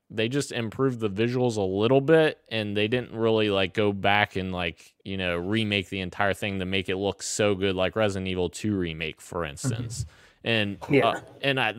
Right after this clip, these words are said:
Speaker 1: I, that's kind of evident because it's not even on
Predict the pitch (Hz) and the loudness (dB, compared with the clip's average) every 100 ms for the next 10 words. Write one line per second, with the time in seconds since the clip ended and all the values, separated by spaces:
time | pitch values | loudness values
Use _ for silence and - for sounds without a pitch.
0 | - 113 - 123 123 135 - 190 120 - | -4 -6 -6 -2 4 6 6 4 2 -4
1 | 110 143 135 117 117 110 123 120 104 127 | 2 4 4 2 -2 0 0 0 -4 -2
2 | 117 127 123 120 107 104 - 113 113 110 | 0 2 0 0 -2 -4 -2 2 2 0
3 | 104 | -4